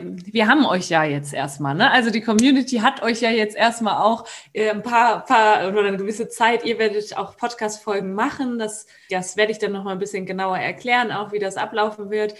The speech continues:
Ihr werdet tolle Podcast-Interviewgäste haben, aber auch selber, ähm, ein bisschen was von euch preisgeben, von eurer Reise, Tipps und Tricks mitgeben und, ähm, genau, deswegen will ich das, ich wollte diese Folge vor allen Dingen nutzen, um euch vor-, äh, vorzustellen,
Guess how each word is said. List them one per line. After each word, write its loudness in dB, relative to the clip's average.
Ihr -14
werdet -2
tolle -4
Podcast-Interviewgäste -4
haben, -8
aber -4
auch -8
selber, 0
ähm, -6
ein -4
bisschen -4
was -6
von -8
euch -4
preisgeben, -2
von -10
eurer -8
Reise, 2
Tipps -8
und -8
Tricks -8
mitgeben -4
und, 2
ähm, 0
genau, 4
deswegen 0
will 4
ich 0
das, -6
ich -8
wollte 0
diese 0
Folge 2
vor -6
allen 4
Dingen 4
nutzen, 0
um -2
euch -2
vor-, 0
äh, -2
vorzustellen, 0